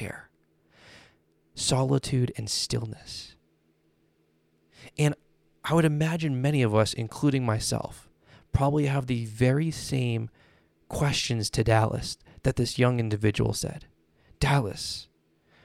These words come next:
my life is out of control. There's so many things going on. Financial decisions,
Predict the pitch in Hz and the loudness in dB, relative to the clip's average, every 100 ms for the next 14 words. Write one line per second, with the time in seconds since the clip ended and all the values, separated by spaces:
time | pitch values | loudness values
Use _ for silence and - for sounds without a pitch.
0 | - 139 135 143 151 135 - 131 131 - | -6 0 2 4 4 2 2 2 2 0
1 | 123 110 - 113 107 110 104 - 143 143 | -4 -4 0 4 4 4 2 -2 0 0
2 | 139 131 - - 117 110 - 117 - - | 0 -2 -2 0 0 -2 -2 -2 -4 -8
3 | - - - _ _ - - - - 143 | -14 -18 -20 _ _ -20 -20 -20 -2 2
4 | 135 139 143 139 131 120 110 120 113 107 | 2 4 2 2 0 0 -2 -2 -2 -4
5 | 131 - - - | -8 -10 -12 -12